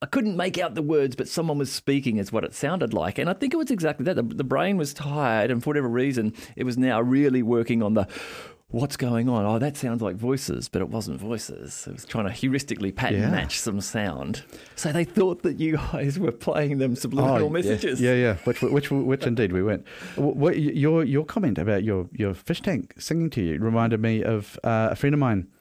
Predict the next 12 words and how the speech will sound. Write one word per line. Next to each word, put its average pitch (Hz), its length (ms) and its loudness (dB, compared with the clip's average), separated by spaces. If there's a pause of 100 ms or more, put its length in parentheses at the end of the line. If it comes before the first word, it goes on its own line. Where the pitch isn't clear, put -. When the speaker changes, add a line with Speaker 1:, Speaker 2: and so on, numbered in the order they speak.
(260)
Speaker 2:
telling 123 220 4
me 117 100 2
the 110 60 0
story. 110 200 0
He's, 139 320 0 (180)
uh, 110 440 2
got - 260 0
quite 123 220 2
a - 20 -2
significant 117 520 -2
hearing 117 240 0
loss, - 360 -6